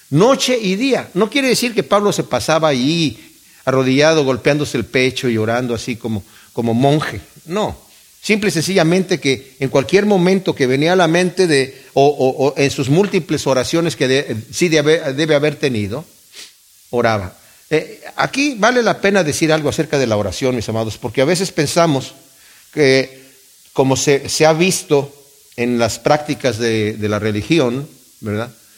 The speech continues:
Que para agradar a Dios, y una vez escuchaba a una monjita que salía en la televisión hace mucho tiempo, hace muchos años, ya se van a dar cuenta de cuántos años tengo yo, pero, y siempre decía, "No, para agradar", en, hablaba en inglés y decía,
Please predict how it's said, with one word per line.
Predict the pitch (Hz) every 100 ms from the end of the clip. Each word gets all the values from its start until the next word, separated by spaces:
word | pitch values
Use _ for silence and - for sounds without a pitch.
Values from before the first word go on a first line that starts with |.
| - - - - -
Que | 151 143 143 - - _ -
para | 156 156 156 156 - - -
agradar | 143 156 160 208
a | 269
Dios, | 247 240 247 - - - - _ _ _ _ _ _ -
y | 120
una | 156
vez | 165 165
escuchaba | 143 135 131 170 180
a |
una | 190
monjita | 165 139 185 180 151
que | 139
salía | 127 135 160
en |
la | 147
televisión | 123 110 113 156
hace | 165 143
mucho | 143 120
tiempo, | 117 123 120 90 - _ - _ _ _ _ _ _ -
hace | 107 117
muchos | 127 104 123
años, | 120 95
ya | 127
se | 127
van | 131 131
a |
dar | 127 120
cuenta | 131 -
de | 123
cuántos | 143 110 123 135
años | 151 151
tengo | 170 151 147
yo, | 156
pero, | 139 123 - - - -
y | 147
siempre | - 175 165
decía, | 156 170 156
"No, | 151 175 190
para | - 151 147
agradar", | 147 143 160 151
en, | 143 120
hablaba | 127 165
en | 156
inglés | 139 143 123
y | 123
decía, | 117 143 123